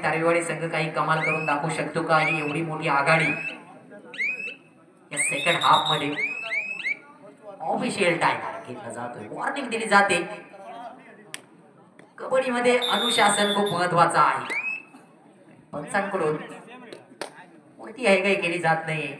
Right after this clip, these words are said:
लगेचच वॉर्निंग दिली जाते. रेडर बाहेर. रेडर बाहेर गेल्यानंतर निश्चितच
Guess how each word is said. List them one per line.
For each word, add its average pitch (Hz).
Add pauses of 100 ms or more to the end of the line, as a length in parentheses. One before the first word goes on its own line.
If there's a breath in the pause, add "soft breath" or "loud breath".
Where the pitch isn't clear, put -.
(260)
लगेचच 165 (100)
वॉर्निंग 196
दिली 262
जाते. 311 (380)
रेडर 320 (800)
बाहेर. 214 (1600)
रेडर 294
बाहेर 277
गेल्यानंतर 240
निश्चितच 330